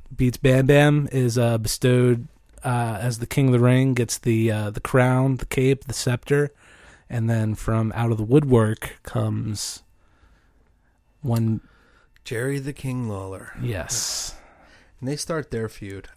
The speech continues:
Speaker 2: I hated this. I, I never liked Jerry the King Lawler.
Speaker 1: Yeah, it's, he's, he's hard to like. He's hard to like in, in many different respects. And
Speaker 2: And I feel in a lot of ways he brought your career down a peg.
Speaker 1: Yeah.
Speaker 2: You know?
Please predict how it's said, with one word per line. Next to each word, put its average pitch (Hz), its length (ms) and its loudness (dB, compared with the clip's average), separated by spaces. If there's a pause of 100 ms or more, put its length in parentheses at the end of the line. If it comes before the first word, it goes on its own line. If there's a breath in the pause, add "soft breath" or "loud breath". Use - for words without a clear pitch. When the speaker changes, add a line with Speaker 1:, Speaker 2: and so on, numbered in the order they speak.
Speaker 2:
I 123 140 -6
hated 120 680 2
this. - 440 -18 (1160 soft breath)
I, 113 300 -18
I 120 40 -10
never 131 360 -4
liked 139 280 -4
Jerry 113 260 -4
the 107 100 -10
King 107 300 -10
Lawler. 95 380 -12 (200)
Speaker 1:
Yeah, 143 360 -2
it's, 143 240 -2
he's, 147 300 -2
he's 147 200 0
hard 165 220 6
to 135 60 4
like. 107 380 -4 (180)
He's 123 160 -2
hard 131 220 4
to 127 60 0
like 120 540 0
in, 113 220 -6
in 113 200 0
many 113 220 2
different 110 320 -4
respects. 104 540 -8
And 107 80 -6
Speaker 2:
And 107 80 -6
I 139 80 -6
feel 160 280 -8
in 156 80 -6
a 143 80 -6
lot 143 200 -6
of 147 40 -8
ways 139 260 -8
he 131 100 -10
brought 131 300 -8
your 117 140 -12
career 107 560 -4
down 101 440 -10
a - 40 -16
peg. - 480 -12
Speaker 1:
Yeah. 107 260 -10
Speaker 2:
You 143 100 -6
know? 202 280 -8